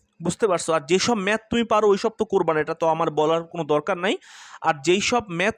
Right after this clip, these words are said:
তুমি করবা না, মানে পারবা না, ওগুলো একটু দেখার ট্রাই করবা। এখন আসি যে কেমিস্ট্রি নিয়ে, ঠিক আছে, কেমিস্ট্রি। আসলে কি দেখো যে ফিজিক্স পড়তে যতটা মজা লাগে, যতটা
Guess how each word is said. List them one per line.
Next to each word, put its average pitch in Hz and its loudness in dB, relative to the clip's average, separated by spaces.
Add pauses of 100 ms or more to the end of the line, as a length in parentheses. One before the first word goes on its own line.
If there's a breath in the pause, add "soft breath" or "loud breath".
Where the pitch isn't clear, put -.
তুমি 220 -4
করবা 214 0
না, 165 -2 (580 soft breath)
মানে 151 -2 (120)
পারবা 202 2
না, 220 0 (280)
ওগুলো 214 2
একটু 185 -10
দেখার 160 -2
ট্রাই 147 -2
করবা। 120 -8 (360)
এখন 202 -6 (360 soft breath)
আসি 180 -6
যে 220 -6
কেমিস্ট্রি 214 -2
নিয়ে, 127 -10 (560)
ঠিক 208 -12
আছে, 190 -8
কেমিস্ট্রি। 196 -4 (1900 soft breath)
আসলে 240 -4
কি 240 -2
দেখো 202 -2
যে 196 0
ফিজিক্স 220 -4
পড়তে 240 -4
যতটা 180 -2
মজা 160 0
লাগে, 160 0
যতটা 175 -2